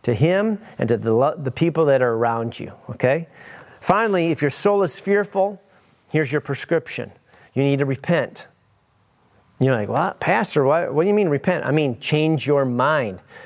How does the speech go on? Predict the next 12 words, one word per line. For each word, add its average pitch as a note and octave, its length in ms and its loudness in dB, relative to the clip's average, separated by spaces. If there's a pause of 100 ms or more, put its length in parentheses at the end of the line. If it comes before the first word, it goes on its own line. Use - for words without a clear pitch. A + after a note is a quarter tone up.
(140)
Fear G#3 580 0
comes F3 300 0
from C#3 240 0
focusing F#3 840 -2 (580)
on D#3 200 2
the C#3+ 100 2
wrong D3 440 0
things, D3+ 600 -4
the - 80 -8
circumstances D3+ 920 -2
around C3 500 0
you, - 160 -10